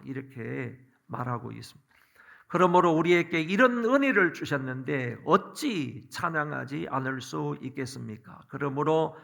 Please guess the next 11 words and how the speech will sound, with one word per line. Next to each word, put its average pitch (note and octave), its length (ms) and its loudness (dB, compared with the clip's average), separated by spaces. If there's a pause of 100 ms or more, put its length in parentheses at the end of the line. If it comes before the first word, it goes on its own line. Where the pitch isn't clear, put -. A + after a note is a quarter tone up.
(160)
시편 C#3 500 -6
기자는 C3 600 -6 (280)
"여호와 D#3 480 8
우리 D3+ 280 4
주여, C#3+ 500 -2
주의 C#3+ 300 -4
이름이 C3 320 -4
온 D#3 420 -4
땅에 G#3+ 300 -2
어찌 A3+ 420 -4
그리 D#3 500 -6